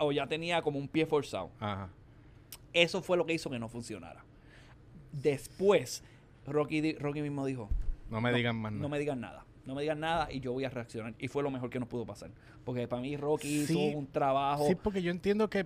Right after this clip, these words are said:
Speaker 2: el pie forzado en un momento dado es, vas a fakear la,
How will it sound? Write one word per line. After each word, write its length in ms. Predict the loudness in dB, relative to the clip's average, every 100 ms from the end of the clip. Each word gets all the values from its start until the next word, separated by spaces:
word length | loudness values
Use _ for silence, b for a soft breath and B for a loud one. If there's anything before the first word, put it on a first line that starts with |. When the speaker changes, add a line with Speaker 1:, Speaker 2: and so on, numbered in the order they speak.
| -2
Speaker 2:
el 140 | -6
pie 240 | 0 0 2
forzado 500 | 2 2 4 6 6
en 60 |
un 80 | 4
momento 380 | 2 2 2 4
dado 160 | 4 4
es, 120 | 0 0
vas 180 | 2
a 60 | 2
fakear 440 | 2 0 2 0
la, 200 | 2 2